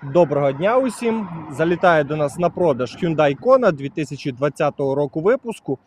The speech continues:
Тридцять дев'ять кіловат батарейка з запасом ходу в триста триста тридцять кілометрів. Сорок п'ять тисяч рідного перевіреного пробігу, весь в рідній фарбі,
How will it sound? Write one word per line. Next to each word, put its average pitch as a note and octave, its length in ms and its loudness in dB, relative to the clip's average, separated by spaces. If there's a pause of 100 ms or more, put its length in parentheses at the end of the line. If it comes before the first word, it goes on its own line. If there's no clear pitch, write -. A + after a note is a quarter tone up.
(300)
Тридцять E3+ 360 -2
дев'ять D3 320 0
кіловат D3+ 440 2
батарейка E3 720 -2
з C3 40 -6
запасом E3 560 -2
ходу G3 320 2
в C#3 60 -10
триста G#3+ 400 -2
триста D#3+ 360 -4
тридцять D#3+ 420 -4
кілометрів. C3+ 680 0 (520)
Сорок G#3 340 4
п'ять F#3 220 0
тисяч F3 360 0
рідного D3+ 500 2
перевіреного D#3 760 2
пробігу, F#3 720 2
весь E3+ 300 0
в C#3 120 -10
рідній C#3+ 340 -4
фарбі, F3 520 0